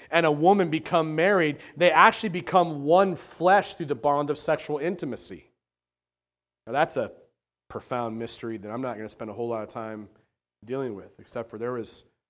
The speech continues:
such a connection that happens between a man and a woman when they are connected sexually that Paul uses it. And even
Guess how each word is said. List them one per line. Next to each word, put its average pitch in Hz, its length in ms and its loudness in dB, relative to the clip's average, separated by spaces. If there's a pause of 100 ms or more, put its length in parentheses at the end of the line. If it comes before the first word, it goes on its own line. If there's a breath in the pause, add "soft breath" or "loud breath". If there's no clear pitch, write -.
such - 360 -4
a 151 60 -6
connection 139 580 -8
that 98 100 -18
happens 120 500 -10
between 107 300 -16
a 107 40 -12
man 120 320 -8
and 120 100 -10
a 113 40 -10
woman 113 380 -10
when 104 100 -14
they 110 160 -8
are 110 100 -10
connected 113 520 -16
sexually 95 560 -16 (680)
that 101 320 -14
Paul 131 540 -2 (460)
uses 104 380 -12
it. 101 100 -10
And 101 140 -16
even 113 320 -12